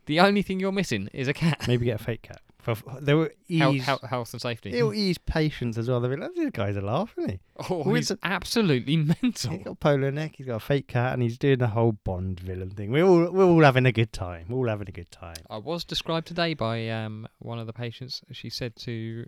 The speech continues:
Speaker 1: my friend, "You must work. You, oh, you must love working with him. He's very smiley." <laughs>
Speaker 2: Oh.
Speaker 1: I don't know if that <laughs> she meant I was a bit like, I looked a bit of a simpleton
Speaker 2: Oh,
Speaker 1: just
Speaker 2: yeah.
Speaker 1: smiling there. Oh, okay.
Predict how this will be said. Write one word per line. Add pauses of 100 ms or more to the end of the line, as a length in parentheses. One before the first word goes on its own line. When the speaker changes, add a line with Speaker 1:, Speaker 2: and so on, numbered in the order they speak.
Speaker 1:
my
friend, (380)
"You
must
work. (100)
You, (160)
oh,
you
must
love
working
with
him.
He's
very
smiley."
<laughs> (200)
Speaker 2:
Oh. (320)
Speaker 1:
I
don't
know
if
that
<laughs>
she
meant
I
was
a
bit
like, (340)
I
looked
a
bit
of
a
simpleton
Speaker 2:
Oh,
Speaker 1:
just
Speaker 2:
yeah.
Speaker 1:
smiling
there. (100)
Oh, (100)
okay.